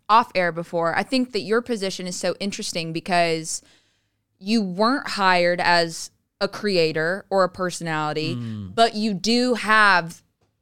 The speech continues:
Speaker 1: uh, like, you do play a part in that role. You
Speaker 2: Right.
Speaker 1: are a personality, a part of John Boy Media.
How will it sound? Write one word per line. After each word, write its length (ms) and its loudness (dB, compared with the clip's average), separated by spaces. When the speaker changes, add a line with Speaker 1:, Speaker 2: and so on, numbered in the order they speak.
Speaker 1:
uh, 120 0
like, 240 0
you 120 2
do 220 2
play 240 2
a 60 4
part 360 0
in 120 -4
that 200 0
role. 300 2
You 220 -6
Speaker 2:
Right. 160 0
Speaker 1:
are 240 8
a 80 4
personality, 680 -2
a 60 -2
part 320 -2
of 100 -8
John 240 -2
Boy 180 -6
Media. 560 -4